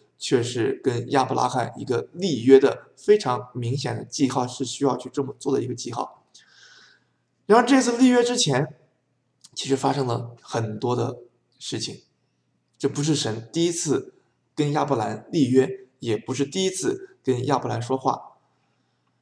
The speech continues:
在神带领，我顺服，今天的晨更里面，我们有必要来快快的回顾一下神呼召亚伯兰这一路到底是发生了什么。在十二章的时候，我们看到神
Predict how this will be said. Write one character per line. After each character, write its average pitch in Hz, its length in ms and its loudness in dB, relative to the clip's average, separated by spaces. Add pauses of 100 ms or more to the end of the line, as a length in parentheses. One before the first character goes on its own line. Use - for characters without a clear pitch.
(120)
在 196 140 6
神 - 580 2
带 160 200 4
领， 117 260 -2
我 120 260 0
顺 147 240 0
服， 117 260 -4 (260)
今 147 160 -6
天 147 100 0
的 131 80 4
晨 127 160 -8
更 127 100 -6
里 117 60 -4
面， 107 260 -8 (300)
我 123 80 -6
们 131 100 2
有 131 120 4
必 123 180 -4
要 127 400 0 (140)
来 107 180 -4
快 165 240 -4
快 170 120 -2
的 131 120 2
回 117 180 -2
顾 131 180 2
一 117 40 4
下 113 380 -4 (320)
神 - 460 0
呼 190 220 -2
召 180 200 4
亚 170 160 4
伯 147 100 0
兰 117 240 0
这 151 100 -4
一 131 120 4
路 135 260 2 (320)
到 156 220 0
底 113 280 -8 (300)
是 - 160 -10
发 123 180 -6
生 127 80 -6
了 120 100 -4
什 - 180 -8
么。 113 180 -14 (1400)
在 220 120 2
十 214 180 4
二 233 100 8
章 202 140 10
的 185 60 6
时 151 120 0
候， 135 180 4
我 - 60 0
们 120 120 -4
看 127 180 -2
到 - 300 -2 (240)
神 120 280 -4